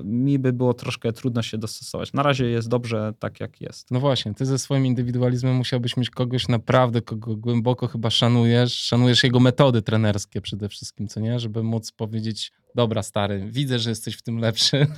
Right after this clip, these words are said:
Speaker 2: <laughs> zaufam ci”.
Speaker 1: Znaczy, ja wiem, że jakby dużo jest ludzi mądrzejszych, lepszych i ja mam generalnie bardzo małą wiedzę na temat biegania, e, ale, ale znowu wrócę do tego, że chcę, żeby mi to sprawiało przyjemność i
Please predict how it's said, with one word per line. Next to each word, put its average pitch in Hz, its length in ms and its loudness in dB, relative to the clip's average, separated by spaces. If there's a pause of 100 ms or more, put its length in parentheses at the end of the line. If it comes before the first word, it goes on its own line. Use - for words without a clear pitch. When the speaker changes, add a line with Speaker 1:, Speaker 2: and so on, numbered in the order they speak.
(240)
Speaker 2:
<laughs> - 360 -6
zaufam 135 540 4
ci”. 151 120 -8 (340)
Speaker 1:
Znaczy, 131 260 0
ja 131 420 4
wiem, 247 240 2
że 117 420 -2 (260)
jakby 113 480 -4
dużo 117 540 -2
jest 113 300 -4
ludzi 117 380 0
mądrzejszych, 123 880 2
lepszych 123 760 2
i 117 180 4
ja 113 140 4
mam 117 220 2 (140)
generalnie 120 400 4
bardzo 113 300 4
małą 107 220 0
wiedzę 107 200 -2
na 107 100 0
temat 113 280 -4
biegania, 117 480 0 (500)
e, 120 440 0
ale, 120 560 0
ale 120 340 -2
znowu 131 340 2
wrócę 131 260 0
do 123 100 0
tego, 127 320 2
że 123 400 2
chcę, - 200 -2
żeby 123 200 2
mi 120 120 4
to 120 200 2
sprawiało 120 640 0
przyjemność 135 760 2
i 123 520 4